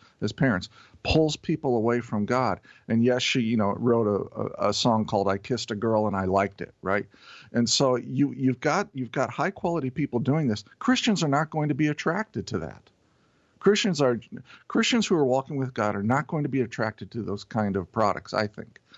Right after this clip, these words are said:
I think they're going to go after the products that are more redeeming.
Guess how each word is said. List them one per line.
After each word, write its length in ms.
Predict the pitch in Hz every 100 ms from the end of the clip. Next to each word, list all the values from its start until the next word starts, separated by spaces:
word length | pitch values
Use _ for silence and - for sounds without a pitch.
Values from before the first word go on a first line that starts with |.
| _
I 120 | - 113
think 200 | 135 117
they're 120 | 120
going 260 | 110 107
to 60 | 98
go 200 | 95 104
after 280 | 95 92 107
the 80 | 98
products 480 | - 101 98 95
that 120 | - 101
are 100 | 95
more 200 | 95 90
redeeming. 540 | 92 90 90 82 80